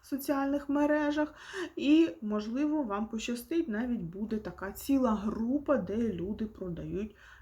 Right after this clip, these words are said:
книжки, які використали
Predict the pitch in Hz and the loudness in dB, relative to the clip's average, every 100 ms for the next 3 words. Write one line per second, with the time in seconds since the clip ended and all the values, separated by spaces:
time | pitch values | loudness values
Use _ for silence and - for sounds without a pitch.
0 | - - 214 185 - - 202 214 214 170 | -12 0 0 0 -4 -6 -2 -2 -2 -4
1 | 165 - 196 170 180 180 175 170 - 180 | -4 -6 -8 -4 -4 -4 -6 -6 -6 -4
2 | 170 175 | -2 -4